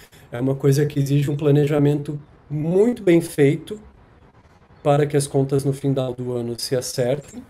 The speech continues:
né? Então, é, artistas que trabalham pro projeto, normalmente, isso que eu acho, eu acho que isso deve surpreender boa parte das pessoas, mas artistas que trabalham por projetos são normalmente muito bem educados financeiramente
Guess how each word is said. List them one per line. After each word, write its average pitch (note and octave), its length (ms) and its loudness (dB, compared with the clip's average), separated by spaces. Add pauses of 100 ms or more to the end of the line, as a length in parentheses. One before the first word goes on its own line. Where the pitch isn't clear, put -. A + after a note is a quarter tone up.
(180)
né? B2+ 240 -6 (760)
Então, C3 1120 0 (200)
é, A#2+ 300 -10
artistas E3 580 -2
que D3+ 120 -10
trabalham C#3 540 0
pro C#3 160 -4
projeto, C#3 840 -2
normalmente, F3 1120 2
isso C#3 460 -8
que D#3 340 -2 (560)
eu B2 160 0
acho, B2 180 -6
eu B2+ 140 -2
acho B2+ 140 -4
que - 60 -12
isso - 140 -4
deve C#3 300 2
surpreender C#3+ 720 0
boa C3 300 0
parte B2+ 320 -6
das B2 140 -6
pessoas, D3+ 480 -4
mas C3 180 0
artistas F3 400 -8
que F#3+ 100 -8
trabalham D3+ 460 2
por C#3+ 160 -4
projetos C#3 460 -4
são E3 120 0
normalmente D#3+ 560 -4
muito G3+ 220 -8
bem F3+ 180 0
educados D#3+ 520 -4
financeiramente D3+ 920 -2